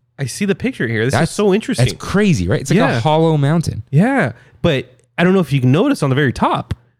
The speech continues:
Speaker 1: there's a track. Do you see that? I am pretty sure that's where the, uh, the Skyway was going
Speaker 2: Yeah,
Speaker 1: through.
Speaker 2: so this is the pillar.
Speaker 1: Mm-hmm.
Speaker 2: So that pillar, see how it's shaped?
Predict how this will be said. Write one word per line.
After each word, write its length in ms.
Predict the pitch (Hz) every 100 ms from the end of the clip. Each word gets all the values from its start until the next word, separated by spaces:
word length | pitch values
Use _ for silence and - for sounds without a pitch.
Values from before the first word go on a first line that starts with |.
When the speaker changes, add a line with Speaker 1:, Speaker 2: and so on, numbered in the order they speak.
| _ _ _ -
Speaker 1:
there's 180 | 185 143
a 40 |
track. 480 | - 330 147 - - _ _ _ _ _ _ _ _ _ _ _ _ _ _ _ _ _
Do 100 | 127
you 40 |
see 140 | - 254
that? 200 | 330 359 _ _ _ _ _ _ _ _ _ -
I 100 | 147
am 140 | 151
pretty 300 | - 156 240
sure 280 | - 143 165
that's 240 | 120 -
where 240 | 139 147 147
the, 300 | 156 170 170
uh, 240 | 165 170 - _ _ _
the 80 | 185
Skyway 480 | 175 - 427 302 127
was 120 | 113
going 140 | 151
Speaker 2:
Yeah, 80 | 247
Speaker 1:
through. 160 | - 101
Speaker 2:
so 180 | - 127
this 200 | 135 156
is 100 | 165
the 80 | 147
pillar. 400 | - 240 85 - -
Speaker 1:
Mm-hmm. 320 | 147 185 311 _
Speaker 2:
So 180 | - 110
that 340 | 95 156 202 - _ _ _ _ _ -
pillar, 460 | - 240 67 - _ _ _ _ _ _ _ _ _ _ _
see 160 | - 139
how 140 | 147
it's 120 | 143
shaped? 320 | - 170 220